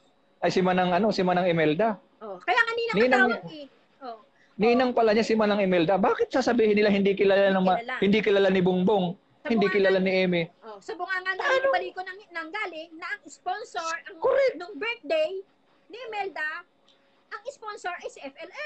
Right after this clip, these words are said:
Speaker 2: M. Ikaw ba,
Speaker 1: Ayan.
Speaker 2: kapatid? Tatanggap ka na mag-i-sponsor na hindi mo kilala sa birthday mo o na anak mo?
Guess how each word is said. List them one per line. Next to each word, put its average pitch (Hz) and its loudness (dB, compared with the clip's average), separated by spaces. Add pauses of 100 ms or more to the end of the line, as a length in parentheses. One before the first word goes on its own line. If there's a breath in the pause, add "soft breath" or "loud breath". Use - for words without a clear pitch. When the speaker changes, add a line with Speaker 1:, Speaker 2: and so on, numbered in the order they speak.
(100)
Speaker 2:
M. 269 -20 (1000)
Ikaw 453 -10
ba, 480 0 (100)
Speaker 1:
Ayan. 285 0
Speaker 2:
kapatid? 466 -16 (240)
Tatanggap 403 -6
ka 427 -6
na 381 -6
mag-i-sponsor 381 -8 (140)
na 330 -12
hindi 415 -2
mo 381 -12
kilala 359 -8
sa 466 -10
birthday 320 -6
mo 349 -12
o 381 -4
na 330 -12
anak 294 -12
mo? 349 -14